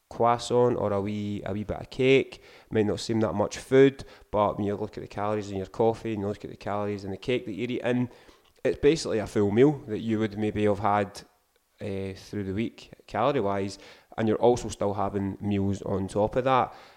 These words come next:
Again, maybe on a few drinks on a Saturday night, a meal out, and as much as we are maybe trying to make healthy choices when we are eating out, uh,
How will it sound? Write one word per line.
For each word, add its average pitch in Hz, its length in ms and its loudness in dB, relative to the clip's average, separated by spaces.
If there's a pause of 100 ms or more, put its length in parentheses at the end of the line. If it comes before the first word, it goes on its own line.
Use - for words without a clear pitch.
Again, 104 480 0 (380)
maybe 101 160 -4
on 101 140 0
a 98 260 0 (120)
few 104 280 -2
drinks 104 460 0
on 104 180 -2
a 101 80 -4
Saturday 101 540 -6
night, 117 400 4 (340)
a 101 80 -2
meal 104 260 2
out, 120 300 8 (840)
and 107 120 0
as 104 100 -2
much 110 240 0
as 101 160 -2
we 107 240 0
are 101 420 4 (240)
maybe 104 280 -6
trying 104 280 -2
to 98 120 -8
make 104 400 -8 (540)
healthy 117 380 6
choices 123 580 0
when 113 240 0
we 110 100 0
are 107 160 0
eating 110 300 -4
out, 123 260 6 (560)
uh, 104 440 -2